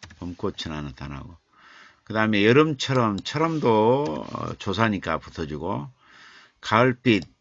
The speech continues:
가을빛도 한 단어, 음, 처럼도, 아, 조사니까 붙어주고, 그 다음에 겨울처럼도 조사하니까 붙어주고, 느껴지고, 이 껴져, 껴, 예,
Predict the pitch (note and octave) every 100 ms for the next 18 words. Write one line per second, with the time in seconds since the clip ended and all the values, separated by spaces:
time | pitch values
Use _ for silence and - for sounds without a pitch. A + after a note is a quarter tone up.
0 | - - G2+ A#2+ A#2+ A#2 - G2 F#2 F2
1 | F2+ G2 B2 D3 - _ _ _ - F2
2 | E2+ D#2 D#2 D2+ - C#3 D3 C#3 A#2+ A2+
3 | A#2+ C#3 D3 D3 - - - - E2+ E2
4 | D#2+ D2 G#2 G2 A2+ G2+ E2+ - F2 D2+
5 | D2 D#2+ D3+ D3 _ _ _ _ - _
6 | _ _ - A#2+ A#2 A#2 A2 G2+ - A#2+
7 | C#3 C#3 - C3 A#2+ G#2+ F#2+ A#2 C3+ C#3+
8 | B2+ - F2 F#2 F2 E2 D2 E2+ - -
9 | D2 D2+ D#2 - B2+ - - - - -
10 | B2+ B2+ - F3+ F3+ D3+ A2 E2 E2 G2
11 | - F3 F#3 C3 F#2 - D3 C3+ C3 -
12 | _ - - E2+